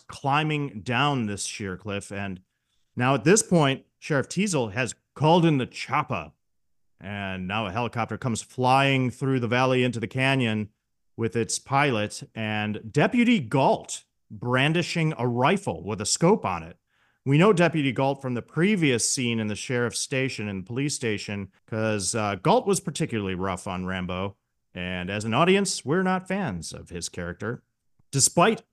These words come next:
the sheriff's clear orders not to shoot, Galt wants to take out Rambo for basically embarrassing him, beating him up back at the station, and he starts firing. He starts firing shots at Rambo, who's hanging on this cliff, this precarious cliff.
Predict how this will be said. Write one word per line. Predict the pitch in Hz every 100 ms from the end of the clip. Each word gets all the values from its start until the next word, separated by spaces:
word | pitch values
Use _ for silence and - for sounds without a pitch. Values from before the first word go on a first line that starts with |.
| -
the | 135
sheriff's | - 175 208 139 -
clear | - - 214 320
orders | 180 247 226 -
not | 160 214 -
to |
shoot, | 160 - 285 - - _ _ _ -
Galt | 156 214 262 180 - _ _ -
wants | 131 196 -
to | 165
take | - 185 185
out | 165 156
Rambo | 143 156 156 131
for | 117 104 90 _ -
basically | 156 - 131
embarrassing | 90 92 113 160 107
him, | 92 90
beating | 127 131
him | 98
up | 104 -
back | 101 101
at | 90
the |
station, | - 151 156 101
and | 104
he | 110
starts | 101 - - 233 - - -
firing. | 175 285 175 95 82 _ _ _ -
He | 143
starts | 277 269
firing | - 254 240 202
shots | - 196 247 -
at | 160 147
Rambo, | 156 160
who's | 151 139
hanging | - 208 294 170
on | 139 160
this | 165
cliff, | - - 180 339 - _ _ _ _ _ _ -
this | 165
precarious | - 185 185 - 220 285 190 -
cliff. | - - 285